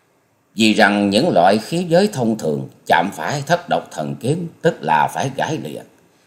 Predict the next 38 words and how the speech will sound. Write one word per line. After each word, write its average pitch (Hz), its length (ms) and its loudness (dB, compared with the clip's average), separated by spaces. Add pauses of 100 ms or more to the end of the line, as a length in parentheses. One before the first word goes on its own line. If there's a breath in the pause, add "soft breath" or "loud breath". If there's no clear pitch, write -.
(200 soft breath)
Nhưng 95 300 0
đã 82 180 2
qua 92 180 -2
ba 87 240 -2
chiêu, 98 240 -8 (480 soft breath)
đối 139 140 6
phương 127 300 2
vẫn 131 220 0
ngang 131 240 2
nhiên 127 200 2
như 127 200 0
thường, 76 220 -6 (180)
mà 87 400 2
mỗi 87 220 0 (160)
khi 123 240 -2 (340)
thế 160 240 4
kiếm 196 180 -2
của 131 240 -2
chàng 82 360 2
tông 123 280 -2
vào 69 220 2 (100)
cánh 170 220 -10
quạt 71 220 -2 (440 soft breath)
thì 117 100 2
lại 101 220 6
cảm 123 200 2
thấy 147 340 -4 (100)
tựa 131 140 2
như 120 200 2
là 80 220 2
chạm 87 360 -4
phải 85 220 -6
một 80 240 -4
lớp 190 220 0
bông 101 260 -4
gòn 65 280 -6
mềm 65 240 -8
nhũn. 65 180 -16